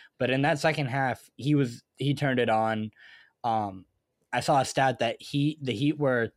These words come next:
three for eleven with two turnovers when Smart was the primary defender in that game two. Horford came back. He didn't shoot a lot either, but he played great defense on Bam,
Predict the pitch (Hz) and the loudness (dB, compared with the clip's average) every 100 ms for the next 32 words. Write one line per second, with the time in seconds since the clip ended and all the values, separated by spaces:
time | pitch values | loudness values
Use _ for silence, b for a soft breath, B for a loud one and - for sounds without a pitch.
0 | - 139 151 143 151 120 120 123 117 107 | -2 2 2 2 2 2 2 0 -2 -6
1 | 104 104 - 131 120 127 117 110 104 104 | -4 -6 -2 -2 -2 -2 -2 -4 -4 -6
2 | - 101 - 120 117 110 98 107 - 104 | -8 -12 -6 -2 -2 -4 -6 -8 -4 -4
3 | 104 104 98 98 104 98 104 98 _ _ | -2 -6 -6 -6 -6 -6 -8 -8 _ _
4 | _ _ _ _ _ - 110 117 110 123 | _ _ _ _ _ -8 -2 0 0 -2
5 | 113 104 110 104 98 95 _ - 147 151 | -2 -4 -2 -2 -2 -6 _ -4 2 2
6 | 147 147 131 147 123 120 120 131 135 127 | 4 2 2 0 2 2 2 0 -2 -2
7 | 139 123 117 117 117 113 110 107 - 123 | -2 2 2 2 0 -4 -4 -4 -8 -8
8 | 113 135 117 101 127 117 120 113 117 107 | -4 -2 -2 0 -2 0 -2 -2 -4 -4
9 | 110 98 104 107 104 104 | -6 -4 -4 -4 -6 -8